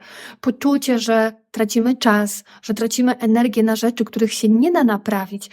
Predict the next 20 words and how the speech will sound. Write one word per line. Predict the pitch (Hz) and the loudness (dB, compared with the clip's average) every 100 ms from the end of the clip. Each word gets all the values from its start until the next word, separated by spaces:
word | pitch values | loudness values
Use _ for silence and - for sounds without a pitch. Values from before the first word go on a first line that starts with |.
| - - | -20 -20
tylko | - 302 311 | -4 -2 0
dlatego, | 247 247 247 254 202 196 220 208 | 0 0 0 -2 -2 -6 -10 -4
że | 226 | 2
nie | 240 | 2
chcemy | 233 - 269 294 247 202 233 - _ _ _ _ _ _ _ _ _ _ _ _ | 0 -2 0 2 2 2 -2 -10 _ _ _ _ _ _ _ _ _ _ _ _
zostawić | 233 247 - - 247 269 240 208 | -12 -10 -6 -2 0 0 -2 0
za | 220 | -2
sobą | 214 240 226 196 202 226 - _ _ _ _ _ - | 0 0 0 0 -2 -4 -8 _ _ _ _ _ 0
tego, | 262 202 196 202 | 2 4 0 -2
co | - 247 | -2 -2
już | 247 | 0
nam | 254 233 | 0 2
nie | 233 | 2
służy, | 220 220 220 220 254 - _ | 0 0 2 2 -2 -10 _
powoduje, | - 220 226 233 233 | -2 2 2 2 2
że | 214 208 | 2 2
mamy | 214 214 | 4 4
jeszcze | 208 247 269 - | 2 0 -4 -4
więcej | 220 196 202 202 | -2 -2 -2 -4
lęku. | 190 196 196 202 208 | -4 -4 -4 -4 -8